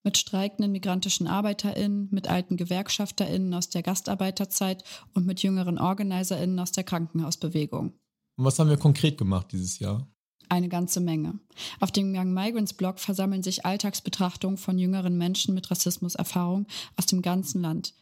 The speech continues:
Speaker 1: die uns Beiträge schicken, Essays, Gedichte, Fotostrecken, Artikel, in denen sie sich mit ihrem Leben auseinandersetzen. Die Ausstellung, die Ende letzten Jahres entstanden ist, ist dieses Jahr auf Wanderschaft gegangen und an verschiedenen Orten gezeigt worden.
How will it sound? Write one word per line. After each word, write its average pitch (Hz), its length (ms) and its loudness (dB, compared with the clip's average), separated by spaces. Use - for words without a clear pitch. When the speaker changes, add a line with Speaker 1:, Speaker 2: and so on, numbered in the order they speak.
Speaker 1:
die 185 60 4
uns 175 160 0
Beiträge 185 500 0
schicken, 180 640 0
Essays, 190 540 0
Gedichte, 185 580 0
Fotostrecken, 190 840 -2
Artikel, 190 560 0
in 196 120 2
denen 208 200 2
sie 202 100 -2
sich 202 180 0
mit 190 140 0
ihrem 185 180 2
Leben 185 320 0
auseinandersetzen. 175 1000 0
Die - 80 2
Ausstellung, 220 640 0
die 214 120 -4
Ende 196 240 0
letzten 190 320 -2
Jahres 185 340 0
entstanden 214 500 0
ist, 202 220 -4
ist - 180 2
dieses 208 260 0
Jahr 196 120 0
auf 190 160 -6
Wanderschaft 180 560 -2
gegangen 190 340 0
und 196 140 -2
an 180 80 0
verschiedenen 208 640 0
Orten 185 320 0
gezeigt 180 500 -2
worden. - 360 -2